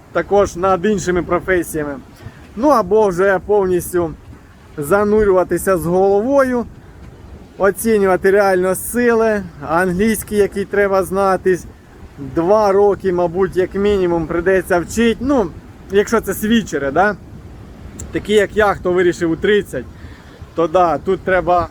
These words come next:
ну, реально оцінювати свої сили. Ну, а інша справа, коли ти студент, навчаєшся по спеціальності про-, програміста, і там буде якась практика і так далі, ну, це трошки інший кейс, цим людям, в принципі, вони вже визначилися і по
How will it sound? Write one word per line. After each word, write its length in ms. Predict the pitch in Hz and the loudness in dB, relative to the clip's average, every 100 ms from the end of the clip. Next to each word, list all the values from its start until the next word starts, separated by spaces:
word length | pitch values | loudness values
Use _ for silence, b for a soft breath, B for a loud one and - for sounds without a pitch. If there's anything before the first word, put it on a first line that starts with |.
| - | -8
ну, 280 | 170 185 151 | -6 -2 2
реально 560 | 185 190 180 170 156 135 - | 2 2 2 -2 -4 -6 -6
оцінювати 480 | 165 202 190 175 | -4 -2 0 -2
свої 300 | 139 185 180 | -2 0 0
сили. 440 | 175 202 185 147 123 - - B B B B - - | 0 0 2 2 -2 -8 -18 B B B B -16 -6
Ну, 160 | 269 | 0
а 460 | 294 226 202 196 180 | 2 4 4 2 2
інша 280 | 214 220 202 | 0 0 -2
справа, 380 | - 226 214 190 | 0 0 2 2
коли 260 | 190 190 | 2 0
ти 300 | 170 180 170 | 0 0 0
студент, 680 | 156 - 180 208 226 208 - | -2 -4 0 2 2 0 -4
навчаєшся 760 | 185 170 196 180 175 - 175 165 | -6 0 2 2 0 0 -2 0
по 180 | 175 | -4
спеціальності 800 | 165 185 175 226 214 202 185 185 | -2 -4 0 0 2 0 -4 -6
про-, 280 | 175 185 180 | -2 0 0
програміста, 840 | 185 185 185 202 240 240 226 208 185 B B B - - | 0 0 0 0 0 -2 0 -2 -2 B B B -20 -12
і 60 | 160 | -2
там 260 | 196 185 | 0 0
буде 200 | 175 180 | 0 0
якась 260 | 180 180 - | 0 0 -2
практика 560 | 226 240 233 190 190 | -2 0 0 -4 -2
і 60 | 185 | -4
так 220 | 180 175 | -4 -2
далі, 260 | 202 208 190 | 0 2 0
ну, 120 | 208 | -2
це 160 | 185 196 | -2 -2
трошки 340 | 196 185 - | 0 -4 -4
інший 300 | 202 175 190 | -6 -2 -4
кейс, 340 | 170 214 220 196 | -2 2 2 0
цим 400 | - 208 190 156 | -4 -4 -2 -4
людям, 360 | 190 175 180 | -2 0 0
в 40 | 156 | 0
принципі, 380 | 190 180 - 175 | -2 -4 -2 0
вони 220 | 180 185 | 2 0
вже 240 | 160 170 | 2 0
визначилися 680 | 165 180 170 - 180 165 180 | 4 2 2 0 0 2 0
і 60 | 165 | -2
по 260 | 180 175 | 0 -2